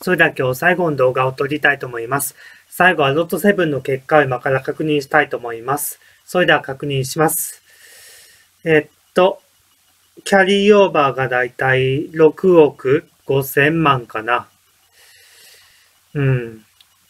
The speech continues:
一等出てないか。これやったら。一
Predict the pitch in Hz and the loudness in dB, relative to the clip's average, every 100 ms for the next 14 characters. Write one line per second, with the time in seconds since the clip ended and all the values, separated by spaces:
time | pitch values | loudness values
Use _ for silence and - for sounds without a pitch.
0 | _ _ - 196 - _ _ 170 151 123 | _ _ -4 -4 -4 _ _ 4 6 4
1 | 117 139 139 175 143 120 - 104 - _ | 2 -2 -2 0 0 0 -4 -8 -8 _
2 | _ _ _ 135 131 113 - 113 104 101 | _ _ _ -2 0 -2 -4 -10 -10 -14
3 | _ _ _ _ _ _ _ _ _ _ | _ _ _ _ _ _ _ _ _ _
4 | _ - - - _ _ _ _ _ _ | _ -20 -20 -20 _ _ _ _ _ _
5 | _ 185 185 | _ 0 0